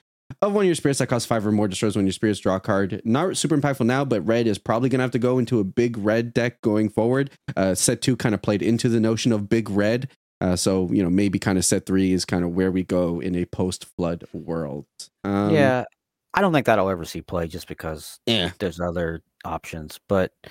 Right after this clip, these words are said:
Speaker 2: yeah, I mean, it's not, like, it costs way too many cores at level two. If it was, like, one core or two, maybe, but
Speaker 1: Mm-hmm.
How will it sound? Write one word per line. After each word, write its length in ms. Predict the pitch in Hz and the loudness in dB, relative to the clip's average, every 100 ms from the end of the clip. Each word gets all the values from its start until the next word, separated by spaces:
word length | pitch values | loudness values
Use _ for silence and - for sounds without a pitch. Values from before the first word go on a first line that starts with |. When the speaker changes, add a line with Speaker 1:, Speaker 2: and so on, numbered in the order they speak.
| - - - | -20 -20 -2
Speaker 2:
yeah, 200 | 120 - - - | 0 0 -8 -10
I 40 | |
mean, 180 | 92 87 | -8 -6
it's 160 | 101 | 0
not, 180 | 160 135 _ _ _ _ _ _ - | 2 2 _ _ _ _ _ _ 0
like, 200 | 139 127 | 0 2
it 100 | 143 | 2
costs 280 | 151 131 - | 2 2 0
way 300 | 113 123 113 | 2 2 2
too 160 | - | -4
many 160 | 101 92 | -4 -4
cores 320 | - 101 87 | -2 -4 -2
at 60 | 76 | -8
level 220 | 82 78 | -10 -12
two. 340 | - 82 78 - | -12 -10 -10 -10
If 140 | - | 0
it 160 | 165 - | 0 2
was, 140 | 117 | 0
like, 200 | 110 98 80 | 0 0 -2
one 440 | 87 87 95 98 | -10 -2 -2 -2
core 340 | - 107 101 | -2 0 2
or 180 | 92 80 - | 0 -4 -8
two, 320 | 95 92 92 | -6 -4 -4
maybe, 360 | 85 87 113 110 | -6 -4 -2 0
but 240 | 98 | 0
Speaker 1:
Mm-hmm. 60 | 92 | -2